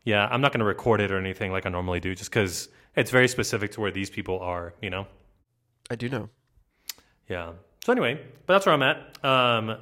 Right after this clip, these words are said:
Speaker 1: so yeah, so why don't we just jump into what's coming up next week? We're already on the third Sunday of Advent. <laughs> We're almost done.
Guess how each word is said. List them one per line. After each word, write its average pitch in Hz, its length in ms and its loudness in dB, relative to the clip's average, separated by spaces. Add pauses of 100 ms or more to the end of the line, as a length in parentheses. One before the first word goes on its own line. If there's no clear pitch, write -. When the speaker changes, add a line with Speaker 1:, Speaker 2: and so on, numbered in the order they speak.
Speaker 1:
so - 160 -2
yeah, 254 280 2
so - 80 -20
why 170 100 0
don't 208 80 0
we 196 60 -2
just 165 180 -6
jump 165 160 -2
into 165 480 2
what's 147 140 -2
coming 151 200 -2
up 147 100 0
next 147 220 -6
week? 107 280 -4
We're 123 120 -2
already 131 760 0
on 139 100 -2
the 120 60 2
third 127 320 0
Sunday 127 340 -2
of 117 100 -6
Advent. 113 460 -6 (320)
<laughs> 156 540 -6
We're 131 120 0
almost 123 300 0
done. 113 280 0